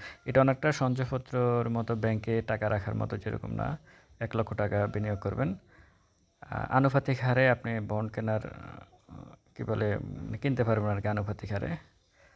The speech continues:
তো বন্ড, এটাতে কি বলে, বন্ড কেনার পর আপনার, আপনার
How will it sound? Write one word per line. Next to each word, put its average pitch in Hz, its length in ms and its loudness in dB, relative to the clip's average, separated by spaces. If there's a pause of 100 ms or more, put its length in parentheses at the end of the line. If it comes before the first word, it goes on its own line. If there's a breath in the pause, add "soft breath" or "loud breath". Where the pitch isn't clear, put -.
(760 soft breath)
তো 120 60 -2
বন্ড, 131 420 6 (480)
এটাতে 127 300 0
কি 131 120 -2
বলে, 131 200 0
বন্ড 123 300 0
কেনার 139 220 2
পর 135 180 -2
আপনার, 127 400 2
আপনার 127 240 -2